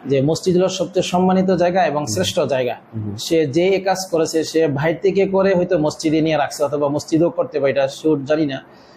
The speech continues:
Speaker 1: তো মসজিদকে সে কলঙ্কিত করেছে, এক তো হত্যা করে অপরাধ করেছে, দ্বিতীয়ত মসজিদে রেখে মসজিদকে কলঙ্কিত করেছে।
Speaker 2: এবং হুজুর, আমি এর সাথে সাথে অ্যাড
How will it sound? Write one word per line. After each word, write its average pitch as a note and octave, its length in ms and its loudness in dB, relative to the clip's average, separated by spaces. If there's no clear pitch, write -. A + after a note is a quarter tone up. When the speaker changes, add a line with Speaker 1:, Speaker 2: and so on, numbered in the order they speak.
Speaker 1:
তো C#3+ 100 -6
মসজিদকে F#3 640 0
সে F3 80 2
কলঙ্কিত E3 360 2
করেছে, B2 260 -4
এক D#3 180 -2
তো F#3 120 2
হত্যা E3+ 320 -2
করে G3 200 2
অপরাধ F#3 380 0
করেছে, F#3+ 220 2
দ্বিতীয়ত F#3 340 2
মসজিদে F3 380 0
রেখে E3+ 220 -2
মসজিদকে D#3 500 -2
কলঙ্কিত F3+ 440 0
করেছে। D#3+ 280 0
Speaker 2:
এবং B2 140 0
হুজুর, C#3 200 2
আমি D3+ 180 2
এর D3 100 -6
সাথে D3+ 200 -6
সাথে C#3 200 -4
অ্যাড C3 160 0